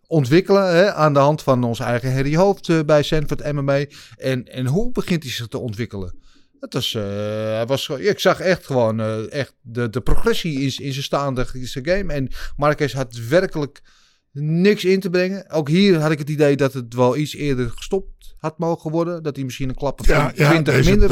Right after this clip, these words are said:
Speaker 2: pa- <clears throat>
Speaker 1: tegen
Speaker 2: Ja,
Speaker 1: zijn hoofd
Speaker 2: ja.
Speaker 1: had kunnen krijgen. Maar ja, eh, eh, al met al gewoon echt een fantastische prestatie van Gregory Rodriguez, toch?
Speaker 2: Ja, sim-, en wat, wat vocht hij, wat, twee weken geleden nog?
Speaker 1: Nou, niet twee weken geleden, maar niet heel lang geleden.
Speaker 2: Ja.
Speaker 1: Eh, ja.
Speaker 2: Ja, nee, ja, was een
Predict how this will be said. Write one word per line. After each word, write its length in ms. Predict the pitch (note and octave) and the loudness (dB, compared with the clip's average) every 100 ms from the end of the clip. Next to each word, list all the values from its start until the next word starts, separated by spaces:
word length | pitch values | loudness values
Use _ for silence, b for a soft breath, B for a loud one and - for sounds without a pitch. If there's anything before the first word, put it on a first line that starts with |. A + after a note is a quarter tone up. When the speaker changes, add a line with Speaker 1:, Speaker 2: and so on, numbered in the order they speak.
| - | 4
Speaker 2:
pa- 0 | |
<clears throat> 360 | - - A#3+ - | 2 4 4 4
Speaker 1:
tegen 240 | - C#3+ | 4 4
Speaker 2:
Ja, 160 | C3+ B2+ | 2 2
Speaker 1:
zijn 140 | E3 | 4
hoofd 120 | E3 | 4
Speaker 2:
ja. 60 | A#2 | 2
Speaker 1:
had 100 | A#2 | -2
kunnen 200 | D#3+ D3+ | -4 0
krijgen. 480 | D#3+ D#3 - - C3+ | 2 6 6 6 6
Maar 240 | - B2+ | 6 6
ja, 220 | B2+ A2+ | 4 2
eh, 120 | A#2 A#2+ A2+ B2+ | -2 -2 0 -2
eh, 80 | |
al 220 | B2 C3 C#3+ | 2 2 2
met 140 | C#3 | 2
al 160 | C3+ C#3+ | 2 2
gewoon 260 | C#3+ C3+ | 4 4
echt 160 | C#3 B2 | 2 -6
een 60 | - | -8
fantastische 380 | - C3+ - | -6 -6 -6
prestatie 460 | C#3 - C#3 C3+ A#2+ | -12 -4 -2 -4 -6
van 120 | A2+ | -8
Gregory 320 | A2 G2+ G#2+ | -6 -6 -6
Rodriguez, 320 | G#2 G#2+ G2+ G#2 | -6 -6 -6 -6
toch? 180 | C#3+ _ B B | -8 _ B B
Speaker 2:
Ja, 200 | A#2 - - | 0 0 -2
sim-, 260 | - A2+ | 2 2
en 300 | - C3+ A#2+ | 4 4 4
wat, 240 | B2+ A#2 - | 4 2 -2
wat 180 | A#2+ A2 | -4 -4
vocht 260 | - C3+ - | -2 -2 2
hij, 140 | D#3+ | 2
wat, 220 | D#3+ D#3+ | 2 0
twee 200 | - D#3+ | 0 2
weken 180 | D#3+ D#3 | 2 2
geleden 300 | D#3+ F3+ F3+ | 0 4 4
nog? 240 | F#3+ B3 - - | 4 2 0 0
Speaker 1:
Nou, 380 | C#3 E3+ F3+ F#3 | 0 4 6 4
niet 120 | F3+ | 4
twee 160 | F#3 F3 | 4 6
weken 200 | F3 - | 4 4
geleden, 340 | D#3 D#3+ F#3 | 4 4 4
maar 160 | F3 D#3 | 2 2
niet 360 | D#3 E3+ E3 | 2 2 0
heel 360 | D3 C3 D3 B2+ | -2 2 2 2
lang 180 | A#2 G2+ | 0 -2
geleden. 460 | A#2 G2 G2 F#2+ D3 | -6 -6 -4 2 2
Speaker 2:
Ja. 80 | |
Speaker 1:
Eh, 100 | G2 G2 - b b | 2 -2 -4 b b
ja. 320 | A#2 G#2+ F#2+ - - _ _ _ _ _ _ _ _ _ | -4 -4 -6 -12 -20 _ _ _ _ _ _ _ _ _
Speaker 2:
Ja, 220 | A2+ D#3+ C#3+ | -2 0 2
nee, 220 | C#3 B2 | 2 4
ja, 240 | A2+ A2 | 4 4
was 220 | A2+ | 2
een 60 | - | -2